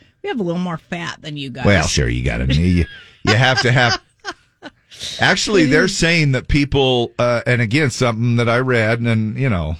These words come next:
Speaker 2: like everybody, if we read it off the internet, it's true, right?
Speaker 1: Right.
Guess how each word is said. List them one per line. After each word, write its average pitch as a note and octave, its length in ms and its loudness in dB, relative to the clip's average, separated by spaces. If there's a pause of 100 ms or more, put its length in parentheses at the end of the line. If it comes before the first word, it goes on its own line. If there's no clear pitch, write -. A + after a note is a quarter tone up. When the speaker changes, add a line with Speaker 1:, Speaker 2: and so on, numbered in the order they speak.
Speaker 2:
like G2+ 260 -2
everybody, F2+ 540 0 (540)
if A2 260 2
we B2 140 2
read B2+ 200 2
it A#2+ 80 -2
off A2+ 160 0
the G#2+ 140 -2
internet, F#2 320 0
it's F#2 120 -6
true, F2 260 -2
right? E2+ 260 -2 (260)
Speaker 1:
Right. D#3 460 -6